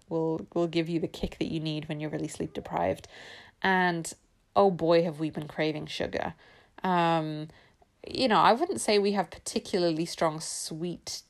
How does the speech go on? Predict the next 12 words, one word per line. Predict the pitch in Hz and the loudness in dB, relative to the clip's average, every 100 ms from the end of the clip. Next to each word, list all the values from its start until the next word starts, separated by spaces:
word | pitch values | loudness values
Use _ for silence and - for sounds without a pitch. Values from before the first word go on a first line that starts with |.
| - | -12
teeth, | - 220 294 - - - - | -4 -2 -2 -6 -16 -14 -8
my | 226 | -4
husband | 226 233 240 240 | -4 -4 -6 -6
and | 233 | -4
I, | 240 277 381 - - - - | -4 -4 -6 -10 -20 -20 -2
but | - - | 0 4
there's | 185 175 170 | 6 6 2
something | - 196 208 240 | -2 -4 -4 -6
about | 220 202 - | -2 -2 -2
the | |
sleep | - - 202 | -4 -4 -2
deprivation. | - - 160 151 156 156 160 151 151 | -2 -4 -2 0 0 -2 -2 -2 -4